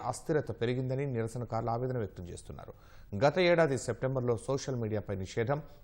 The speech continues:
అవినీతి, నిరుద్యోగానికి వ్యతిరేకంగా నేటి తరం యువత చేపట్టిన హింసాత్మక ఉద్యమం కారణంగా అప్పటి ప్రభుత్వం కూలిపోయింది. ప్రస్తుతం నేపాల్లో సుప్రీంకోర్టు మాజీ ప్రధాన న్యాయమూర్తి సుశీలా కార్కి నేతృత్వంలోని తాత్కాలిక ప్రభుత్వం కొనసాగుతోంది.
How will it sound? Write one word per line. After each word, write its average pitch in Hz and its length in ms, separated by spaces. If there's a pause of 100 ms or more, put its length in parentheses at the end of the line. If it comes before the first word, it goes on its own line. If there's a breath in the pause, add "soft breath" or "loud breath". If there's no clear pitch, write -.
(120)
అవినీతి, 135 460 (220)
నిరుద్యోగానికి 139 720 (140)
వ్యతిరేకంగా 113 580 (360 loud breath)
నేటి 147 220
తరం 151 240 (160)
యువత 127 280
చేపట్టిన 113 440
హింసాత్మక 113 560 (120)
ఉద్యమం 104 320 (100)
కారణంగా 120 420 (380 loud breath)
అప్పటి 120 280
ప్రభుత్వం 113 440
కూలిపోయింది. - 560 (260 soft breath)
ప్రస్తుతం 143 340
నేపాల్లో 156 420
సుప్రీంకోర్టు 156 580
మాజీ 123 320
ప్రధాన 120 320
న్యాయమూర్తి 120 480 (320 loud breath)
సుశీలా 190 440
కార్కి 117 400
నేతృత్వంలోని 113 640
తాత్కాలిక 127 520
ప్రభుత్వం 104 420
కొనసాగుతోంది. - 640